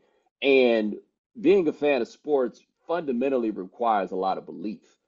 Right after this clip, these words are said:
And if we are at a time where belief is at its lowest, then that is something that I think the sports people have to be very, very concerned about, is this, this great macro level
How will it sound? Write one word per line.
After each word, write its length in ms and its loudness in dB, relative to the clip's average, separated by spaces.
And 240 4
if 60 0
we 200 6
are 120 4
at 180 -4
a 120 -4
time 600 -4
where 140 -4
belief 420 -2
is 180 -6
at 160 -4
its 160 -12
lowest, 580 2
then 120 -6
that 220 2
is 120 0
something 280 -2
that 100 0
I 80 0
think 220 -10
the 40 -20
sports 280 2
people 240 -4
have 100 -4
to 60 -14
be 140 -8
very, 320 4
very 260 0
concerned 480 0
about, 240 -2
is 80 -10
this, 140 -10
this 140 -12
great 360 0
macro 500 0
level 460 -2